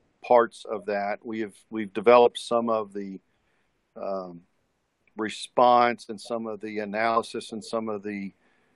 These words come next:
uh, data gathering. So we know when we are being attacked, we know what happens, we know who's, we're, we're trying to find out who's attacking us.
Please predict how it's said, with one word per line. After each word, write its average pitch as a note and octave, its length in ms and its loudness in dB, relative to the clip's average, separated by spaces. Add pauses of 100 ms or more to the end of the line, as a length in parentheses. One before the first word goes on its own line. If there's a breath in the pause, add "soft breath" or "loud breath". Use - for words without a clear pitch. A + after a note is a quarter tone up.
(140)
uh, G2 280 2
data A#2+ 280 8
gathering. G#2+ 500 -8
So A#2 140 -10
we A2+ 140 -8
know A2+ 200 -6
when A#2 180 -6
we A2+ 100 -10
are A2 80 -10
being G#2+ 240 -12
attacked, G2 460 -10
we G#2+ 100 -12
know G#2+ 300 -6
what G#2+ 180 -4
happens, G2+ 540 -8
we G2+ 100 -20
know G#2 260 -12
who's, G#2+ 320 -16 (180)
we're, G#2+ 240 -6
we're A2+ 100 -2
trying B2+ 320 4
to A#2 60 -4
find G#2+ 260 -6
out G#2 180 -6
who's G#2+ 160 -18
attacking G2+ 480 -12
us. F#2+ 260 -20